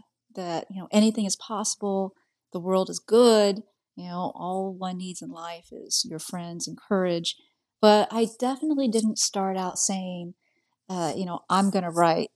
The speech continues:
a, a middle grade, um, graphic novel." You know, that,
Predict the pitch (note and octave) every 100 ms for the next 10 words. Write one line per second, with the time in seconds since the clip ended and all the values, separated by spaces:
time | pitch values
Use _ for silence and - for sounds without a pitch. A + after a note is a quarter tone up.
0 | F3+ E3+ D#3 G2 G2+ - - F3+ F3 F3+
1 | F3+ F3 F3 E3+ E3+ E3 F3 _ _ _
2 | - - D3+ C3+ - F3+ F3 E3+ B2 F3+
3 | _ _ G3+ F3 E3+ - G3+ A3+